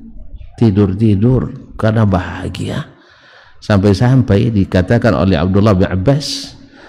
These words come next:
radhiyallahu anhuma, antum memeluk istri bidadari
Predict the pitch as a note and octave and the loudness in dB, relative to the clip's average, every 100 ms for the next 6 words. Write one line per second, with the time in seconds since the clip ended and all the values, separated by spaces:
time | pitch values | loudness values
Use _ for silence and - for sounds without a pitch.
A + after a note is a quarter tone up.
0 | - - G#2 F#2 F#2+ A2 G2 C#2+ F2+ F2 | -14 -2 2 4 4 2 2 0 0 2
1 | F#2 B2 - - - - - - _ _ | 2 0 -4 -12 -18 -20 -20 -20 _ _
2 | - G#2 F#2+ C3+ A2+ G2+ G2+ A2+ C3 - | -2 0 2 4 6 6 4 4 0 -2
3 | A#2 - - A#2 C3+ C3 F2+ - - - | -4 -4 0 2 4 4 2 -2 -10 -14
4 | - - - - - - - - - - | -18 -20 -20 -20 -20 -20 -20 -20 -20 -20
5 | - _ - - - A2+ A2 G#2+ G2+ F#2+ | -20 _ -20 -10 0 4 6 4 4 4
6 | F#2+ C3+ - | 4 4 2